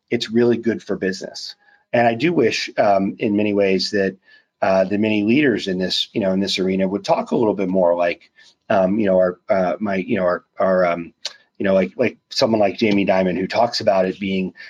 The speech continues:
not just, um, you know, something that's the right thing to do. It is the right thing to do, but also it's the right thing to do, um, uh, for business, you know, for,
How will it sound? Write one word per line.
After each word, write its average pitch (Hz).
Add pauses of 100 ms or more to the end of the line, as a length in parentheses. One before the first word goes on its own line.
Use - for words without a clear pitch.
(140)
not 120
just, -
um, 98
you 127
know, 98
something 113
that's 95
the 95
right 117
thing 104
to 98
do. 123
It 101
is 135
the 120
right 87
thing 90
to 87
do, 92
but 101
also 98 (360)
it's 226
the -
right 202
thing 95
to 92
do, 92
um, 85 (100)
uh, 87
for -
business, 90 (160)
you 107
know, 92
for, 95